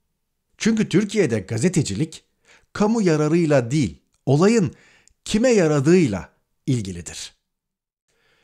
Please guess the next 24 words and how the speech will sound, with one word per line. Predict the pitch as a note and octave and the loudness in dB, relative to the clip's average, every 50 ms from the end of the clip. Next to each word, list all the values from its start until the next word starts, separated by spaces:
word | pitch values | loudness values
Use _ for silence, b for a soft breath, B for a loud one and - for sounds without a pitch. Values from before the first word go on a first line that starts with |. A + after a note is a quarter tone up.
| _ _ - | _ _ -2
İsmail | F3 - - F3+ G#3 A3 A3+ A3 A3 G#3 | -2 0 0 2 4 4 4 4 4 2
Ağa | G#3 F3+ | 2 2
cemaatini | F3 F#3+ F#3 F#3 F3+ F3+ F3+ F3 - - F3 F#3 G3 G3+ | 2 2 2 2 2 2 0 0 -2 0 2 2 2 2
on | - G3 F#3+ G3+ | 2 2 2 2
iki | G3 G3 - F#3+ | 2 2 2 4
Eylül | F#3 F3 F3+ F3+ E3 | 4 6 4 4 2
Sıkı | - - - E3 - G#3+ | 2 0 -2 -2 -2 0
Yönetim | A3 G3+ F3+ E3+ D#3+ - F#3 F3 | 0 2 2 2 2 0 0 0
Mahkemesi'nde | D#3 D3 D3 C#3+ - D#3+ C#3+ D3 C#3+ C#3 - D#3+ D#3 F#3 F#3 | 2 0 0 0 0 -2 -2 0 0 0 -2 0 0 0 0
kapanmış | F#3 F3 D#3 - D#3 D3+ D3 E3 F#3 F3 - - b b b b | 0 -2 0 0 0 0 2 2 0 0 -2 -6 b b b b
kırk | - - C#4+ - - - | 0 0 0 0 2 2
yıllık | F#3+ F3 F3 F#3 F3 - - | 2 4 4 4 2 2 2
dosyayla | D3+ D3+ C#3 - - E3 F3 D#3+ B2+ A2 F#2 - b b b - | 2 2 2 2 2 2 2 4 4 2 0 -2 b b b -4
yargılar | A2+ A#2 A#2+ A#2 G2+ A#2 A2+ A2+ G#2+ G2 - b b b b b b | -2 0 0 0 0 0 0 2 0 0 -2 b b b b b b
Türkiye | - D3+ C#3 - - B2+ A2+ G#2 | 2 2 2 2 0 0 0 0
matbuatı. | G#2 G#2 G2+ - - A2+ G2+ G2 F#2+ - A2 F#2+ - _ _ _ b b b b b b | 0 -2 -4 -4 -6 -4 -4 -4 -6 -8 -10 -10 -10 _ _ _ b b b b b b
Soruşturması | - - B2+ B2+ C3 - - C#3+ C3 C#3+ C3+ - - D#3+ | -2 2 2 2 2 2 0 0 0 0 0 0 -2 -2
süren | - - D3 D3+ D3+ C#3 A#2 b b b b b | -2 0 0 2 0 0 -2 b b b b b
Hablimitoğlu | - A#2+ A2+ A#2 B2 C#3 F#3+ G3+ F#3+ F#3 C#3+ A#2+ A2 G2+ | -4 -2 -2 0 2 2 2 4 4 4 4 4 2 0
cinayetinin | F#2 A#2 B2+ B2+ B2+ B2 B2+ B2+ - C3+ C#3+ C#3+ B2 G2+ B B B - | 0 0 2 2 4 2 2 0 0 0 0 0 0 -2 B B B -2
baş | G#2+ D3 F#3+ G3 | 2 2 4 4
zanlısı | G3 - D3+ B2 A#2 A2+ A2 - A#2+ A2 | 4 2 0 0 0 -2 -4 -4 -6 -4
firardadır | - A#2+ G#2+ A2 A2 A2 A2+ F3+ F#3+ E3 B2+ | -2 0 2 2 2 4 4 2 4 4 2
mesela, | A2+ G#2+ F#2+ - - G#2+ F#2+ A#2+ E3 G#3+ A3+ - | 0 0 -2 -2 -4 -2 0 0 0 0 0 -4